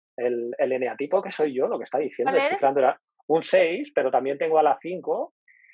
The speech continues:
Speaker 1: y tengo mucho a la siete también, ¿no? De, de, de huir siempre un poco, de, vale, de vivirlo un poco hacia, hacia la dispersión, hacia vivirlo hacia afuera, ¿no? Con, con, con evasión, ¿no? Pero sí,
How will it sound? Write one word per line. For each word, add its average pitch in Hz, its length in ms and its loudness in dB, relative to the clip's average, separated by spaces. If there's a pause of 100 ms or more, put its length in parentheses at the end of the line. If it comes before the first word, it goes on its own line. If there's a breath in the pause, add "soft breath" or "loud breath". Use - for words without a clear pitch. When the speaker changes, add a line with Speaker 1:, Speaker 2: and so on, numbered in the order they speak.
Speaker 1:
y 139 80 -6
tengo 151 240 0
mucho 156 300 -4
a 131 40 4
la 117 120 0
siete 117 320 -8
también, 110 420 -8
¿no? 117 180 -8
De, 117 260 -4
de, 117 280 -6
de 131 260 0
huir 147 420 2
siempre 143 320 0
un 123 80 -4
poco, 147 480 2
de, 123 380 -2 (460)
vale, 120 320 -6 (240)
de 131 320 -6
vivirlo 135 420 2
un - 60 -10
poco 143 420 2 (460 loud breath)
hacia, 117 580 -4 (280)
hacia - 180 -6
la 120 60 2
dispersión, 123 760 -2 (120)
hacia 120 200 -2
vivirlo 123 600 0
hacia 107 180 -4
afuera, 131 340 2
¿no? 139 140 -4
Con, 113 320 -6 (560 soft breath)
con, 113 320 -4 (200)
con 135 180 2
evasión, 117 500 0
¿no? 139 120 -4 (120)
Pero 113 280 -2
sí, 123 340 -8